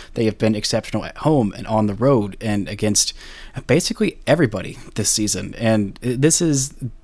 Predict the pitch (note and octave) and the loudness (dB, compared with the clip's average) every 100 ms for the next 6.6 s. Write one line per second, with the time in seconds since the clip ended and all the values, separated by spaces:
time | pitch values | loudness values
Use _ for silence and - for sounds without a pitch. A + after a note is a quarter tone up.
0 | - D3 D3+ - - A#3+ F4 - F3 - | -18 -14 -14 -10 0 0 0 -4 -4 -2
1 | F3 - F3 - - A#2+ E3 A#2 A2 A#2+ | -2 -2 -2 0 2 2 2 0 -2 0
2 | A#2+ A#2+ B2 A#2+ A2+ - - - C3 A#2 | 2 4 2 4 2 0 -10 -12 -6 -4
3 | - F3 C#3+ G#2+ C3 A#2 - - B2+ A2 | -2 2 4 4 2 0 -2 0 2 2
4 | G2+ B2 G#2+ G2 - B2 A2 B2 A#2+ C3 | 2 2 0 -6 -6 -6 -2 2 2 2
5 | B2+ - A2+ A2 A2 G#2 G#2+ - G2+ G2+ | -2 0 2 2 0 -2 0 0 0 -2
6 | G2 G2+ G2 F#2+ G#2+ E2+ | -4 -6 -6 -4 -4 -4